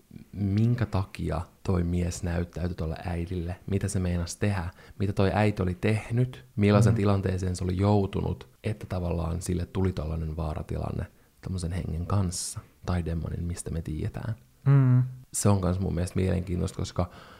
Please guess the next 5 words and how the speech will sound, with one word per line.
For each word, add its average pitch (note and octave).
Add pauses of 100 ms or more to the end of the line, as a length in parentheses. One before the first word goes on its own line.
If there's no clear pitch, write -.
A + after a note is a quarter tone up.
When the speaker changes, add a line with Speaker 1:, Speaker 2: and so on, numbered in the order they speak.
(260)
Speaker 1:
niin F2+
kun, E2+ (1400)
m-, F#2
monesti G2+
siihen, F#2